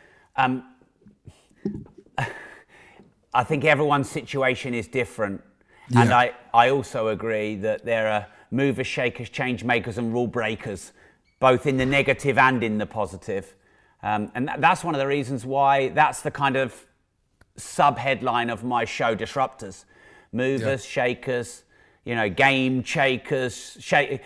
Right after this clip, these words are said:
Speaker 1: game changers, troublemakers. You can be a troublemaker good as well as a troublemaker bad. You can be a
Speaker 2: Bad.
Speaker 1: disruptor good as well as a, as a disruptor bad.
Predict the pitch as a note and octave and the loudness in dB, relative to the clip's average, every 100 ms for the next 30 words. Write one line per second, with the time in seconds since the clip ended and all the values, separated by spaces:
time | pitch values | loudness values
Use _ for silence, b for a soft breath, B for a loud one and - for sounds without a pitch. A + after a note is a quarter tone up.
0 | B D#3 E3 - E3+ D#3+ D3 D#3 - E3+ | B 4 4 2 2 2 0 -4 -2 2
1 | D3+ C#3+ D3+ D3+ - D#3+ D3 - B - | 2 2 2 2 2 2 2 -6 B -4
2 | F3 F#3+ F3 E3 - E3+ D#3+ D#3+ D#3+ - | 0 2 6 4 6 4 4 2 2 2
3 | D#3+ D3+ A2 G2 D#3 G3 - b b b | 0 0 -4 2 4 4 0 b b b
4 | - B2 C3 D3 B2+ B2+ - C3+ C3+ C#3 | -6 -2 2 2 2 -2 0 0 2 2
5 | C3+ - B2+ A#2+ - C3+ C3 D3+ C#3+ D3 | 0 0 -4 -4 2 6 8 6 4 -2
6 | D3 C#3+ C#3 A2+ A2+ C#3 E3 - - C3 | 0 4 2 2 0 2 0 0 -2 -2
7 | G#2 G2+ C#3+ C#3+ D#3+ - b b b b | -2 0 6 6 6 -2 b b b b
8 | b b - A2 B2+ B2 A2 A#2 A#2 B2+ | b b -10 -2 2 2 2 -2 -4 -4
9 | A#2 G#2+ G2+ A#2+ - G2 G#2+ G2 | -4 -6 -4 -4 -4 -2 0 0